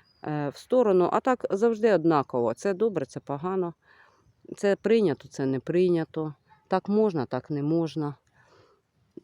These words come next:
так суспільство сприйме, так осудить. І в цьому, можливо,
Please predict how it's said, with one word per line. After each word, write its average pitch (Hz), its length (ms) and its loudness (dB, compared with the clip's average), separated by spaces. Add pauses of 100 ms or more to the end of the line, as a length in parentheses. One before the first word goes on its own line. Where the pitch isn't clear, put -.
так - 440 0 (800)
суспільство 175 720 -2
сприйме, 190 640 2 (100)
так - 380 0 (440)
осудить. 165 720 -4 (2000)
І 220 280 0
в 196 60 -8
цьому, 202 520 4
можливо, 170 760 2